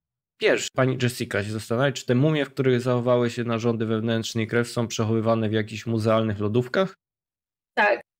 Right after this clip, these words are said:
Speaker 2: Generalnie i te mumie, które znajdują się w tym muzeum, które pokazywałam, jak też i te mumie z Argentyny znajdują się w specjalnych komorach,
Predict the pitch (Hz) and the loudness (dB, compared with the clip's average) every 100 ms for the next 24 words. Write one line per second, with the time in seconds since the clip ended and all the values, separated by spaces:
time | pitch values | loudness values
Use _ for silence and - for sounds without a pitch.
0 | _ _ 269 262 277 285 277 269 269 - | _ _ -2 2 2 2 4 2 2 -2
1 | 247 _ - 269 254 254 247 240 240 247 | -10 _ 0 2 4 4 2 0 0 0
2 | 240 233 240 226 240 233 - 240 - 233 | 0 2 0 2 2 2 -2 -6 -2 0
3 | 233 214 226 226 - 220 220 214 220 233 | 0 2 0 0 0 -2 -2 -4 -2 0
4 | 220 254 277 269 240 240 - 240 226 - | 0 2 4 4 2 0 -2 -2 -2 -4
5 | - 233 226 226 220 220 208 - 208 214 | -4 2 2 4 2 2 0 -2 0 2
6 | 214 262 262 254 226 214 220 220 220 - | 2 2 0 0 0 2 2 2 0 0
7 | 214 214 214 - - - 226 220 214 214 | 2 2 0 -10 -14 -4 2 4 4 2
8 | 208 - 208 220 254 359 392 | -2 0 2 2 4 2 0